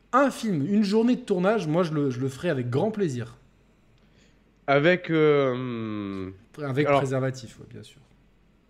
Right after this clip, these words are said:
Speaker 2: et que, quelles que soient les, les actrices, et tu sais pas forcément au préalable avec qui tu
Speaker 1: Allez,
Speaker 2: vas tourner,
Speaker 1: toi, tu vas,
Speaker 2: d'accord.
Speaker 1: tu vas me sortir des, des naines, des unijambistes, des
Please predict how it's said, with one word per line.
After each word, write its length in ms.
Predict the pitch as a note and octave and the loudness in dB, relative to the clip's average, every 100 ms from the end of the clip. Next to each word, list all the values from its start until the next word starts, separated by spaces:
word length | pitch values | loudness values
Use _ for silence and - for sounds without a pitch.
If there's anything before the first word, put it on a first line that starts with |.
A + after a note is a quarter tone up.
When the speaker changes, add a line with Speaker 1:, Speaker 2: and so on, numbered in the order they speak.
| _ - | _ -12
Speaker 2:
et 60 | B2 | -10
que, 100 | - - | -12 -2
quelles 180 | E3 - | -2 0
que 140 | D#3+ | -2
soient 240 | - E3+ | 0 0
les, 500 | E3 C#3+ C3+ B2+ B2 | 2 4 4 4 2
les 200 | A#2+ B2 | 0 0
actrices, 340 | C#3 - G3+ C#3+ | -2 -2 -6 -4
et 40 | |
tu 180 | A#2 - | -8 -10
sais 120 | - | -10
pas 120 | - | -4
forcément 380 | D3 C3+ - C#3+ | -4 -4 -6 -4
au 60 | D3+ | -4
préalable 380 | - B2+ C#3 B2+ | 0 2 2 2
avec 140 | A2 | 0
qui 100 | C3+ | -4
tu 100 | - | -2
Speaker 1:
Allez, 220 | E3+ F3+ E3+ | 4 4 4
Speaker 2:
vas 60 | |
tourner, 200 | G#2+ D3 | 2 2
Speaker 1:
toi, 0 | |
tu 60 | E3+ | 2
vas, 60 | |
Speaker 2:
d'accord. 180 | E3+ D#3 | 2 0
Speaker 1:
tu 120 | - | -2
vas 120 | E3 E3+ | -2 -2
me 80 | |
sortir 440 | D3+ E3+ - F#3 D#3+ | -2 -8 -8 -8 -6
des, 260 | C#3 D3 | -4 -4
des 200 | C3+ C3+ | -4 -6
naines, 640 | C#3 D#3 F3+ F3+ F3+ F3 D#3+ | -4 -4 0 2 0 0 -4
des 260 | C#3 C3 | -4 -6
unijambistes, 600 | D#3 E3 D3+ D#3+ D3+ F3+ | -4 -4 -4 -6 -6 -6
des 80 | C#3+ | -6